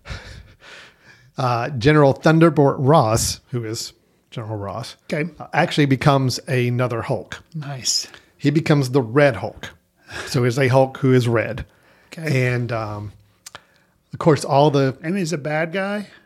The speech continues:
Speaker 1: No, he's mostly good.
Speaker 2: Oh, okay.
Speaker 1: Yeah, he's good.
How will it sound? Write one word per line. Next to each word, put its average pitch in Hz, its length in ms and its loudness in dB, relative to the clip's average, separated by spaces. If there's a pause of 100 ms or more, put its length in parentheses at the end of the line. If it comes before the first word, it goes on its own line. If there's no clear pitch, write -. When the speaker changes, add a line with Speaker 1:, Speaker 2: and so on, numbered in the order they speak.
(460)
Speaker 1:
No, 220 440 4
he's 226 420 -2
mostly 208 360 0
good. 156 360 0
Speaker 2:
Oh, 202 200 2
okay. 202 240 -6
Speaker 1:
Yeah, 151 200 2
he's 160 200 0
good. 143 300 -6